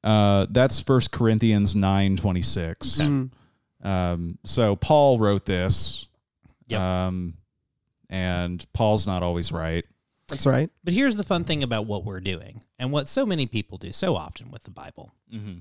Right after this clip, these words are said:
Speaker 3: is you s-, really can just play around with that fucker
Speaker 2: Yeah.
Speaker 3: and make it say whatever you want it to say.
Speaker 1: Yeah.
Speaker 3: And that's, you know, sort of the game of religion, unfortunately.
Speaker 1: Yeah.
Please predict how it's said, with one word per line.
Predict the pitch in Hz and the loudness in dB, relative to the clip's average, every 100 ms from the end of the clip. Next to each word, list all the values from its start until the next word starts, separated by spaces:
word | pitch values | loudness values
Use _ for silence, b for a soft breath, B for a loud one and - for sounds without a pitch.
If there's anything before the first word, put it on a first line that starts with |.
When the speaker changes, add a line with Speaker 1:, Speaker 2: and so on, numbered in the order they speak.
| _ | _
Speaker 3:
is | 185 220 | -6 0
you | 277 294 | 2 2
s-, | 254 - | 0 -8
really | 180 220 247 196 | -6 2 4 4
can | 156 160 131 | 2 0 0
just | 110 | -2
play | - 123 | -4 -2
around | 104 101 | -2 -4
with | 92 | -6
that | - - | -12 -12
fucker | 107 | -10
Speaker 2:
Yeah. | 139 143 | -4 -2
Speaker 3:
and | 131 | -2
make | 127 | -4
it | 120 | -6
say | 113 | -6
whatever | 95 92 - | -6 -10 -12
you | - | -14
want | 76 - | -16 -16
it | |
to | - | -14
say. | 107 - - _ - | -14 -12 -16 _ -6
Speaker 1:
Yeah. | 90 104 107 | 0 0 0
Speaker 3:
And | 104 | -4
that's, | 110 - - - _ | -8 -8 -10 -12 _
you | 135 95 | -12 -10
know, | 82 _ _ - | -10 _ _ -10
sort | 139 | -6
of | 113 | -4
the | 104 | -2
game | 104 90 | -2 -2
of | 85 | -6
religion, | 80 85 82 | -10 -12 -12
unfortunately. | 85 - - - - - | -14 -16 -16 -16 -20 -12
Speaker 1:
Yeah. | 90 | -8